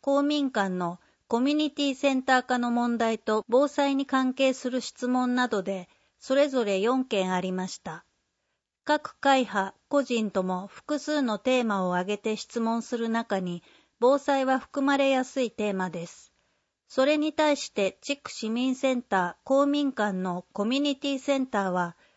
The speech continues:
今年四月からすべての地区市民センターと公民館がコミュニティセンターに生まれ変わり、市ではゆくゆくすべてのところで指定管理者制度による管理運営に持っていくことを表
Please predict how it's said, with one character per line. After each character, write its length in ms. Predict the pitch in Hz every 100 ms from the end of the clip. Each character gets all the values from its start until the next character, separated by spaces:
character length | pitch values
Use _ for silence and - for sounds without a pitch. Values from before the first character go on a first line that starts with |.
| _ _
今 120 | 233
年 340 | 226 285 - 269
四 180 | -
月 260 | 254 277 -
か 160 | 247 208
ら 180 | 175
す 200 | 175 -
べ 140 | 285 285
て 160 | 226
の 160 | 208 185
地 160 | - 262
区 140 | -
市 160 | - 214
民 220 | 233 240
セ 220 | - 254
ン 80 | 240
タ 180 | 202 185
ー 20 |
と 160 | - 185
公 260 | - 240
民 260 | 240 254 240
館 260 | 202 196
が 240 | 185 180 175 _
コ 120 | -
ミ 120 | 226 247
ュ 20 |
ニ 140 | 262
テ 100 | 262
ィ 100 | 262
セ 200 | 247 254
ン 80 | 247
タ 140 | 220 185
ー 40 |
に 160 | 175 175
生 80 |
ま 160 | 185 220
れ 120 | 220 -
変 140 | 214
わ 120 | 214
り、 220 | 196 175 - _ _ _ _
市 200 | - 302
で 160 | 262 214
は 180 | 190
ゆ 140 | 190 208
く 160 | -
ゆ 100 | 277
く 180 | 269 277
す 160 | 262 294
べ 120 | 277
て 140 | 262
の 160 | 208 190
と 120 | 196
こ 140 | - 196
ろ 160 | 202
で 240 | 185 180 -
指 160 | - -
定 180 | 269 269
管 300 | 262 262 262
理 80 |
者 180 | 254 262
制 260 | 254 269 262
度 140 | 208
に 120 | 196
よ 140 | 185 180
る 160 | 180
管 320 | 175 247 254 247
理 140 | 190
運 320 | 196 208 214
営 160 | 214 208
に 240 | 208 208 233
持 140 | 226
っ 100 | 254
て 140 | -
い 80 | 190
く 100 | 190
こ 180 | - 202
と 200 | - 208
を 80 |
表 60 | 190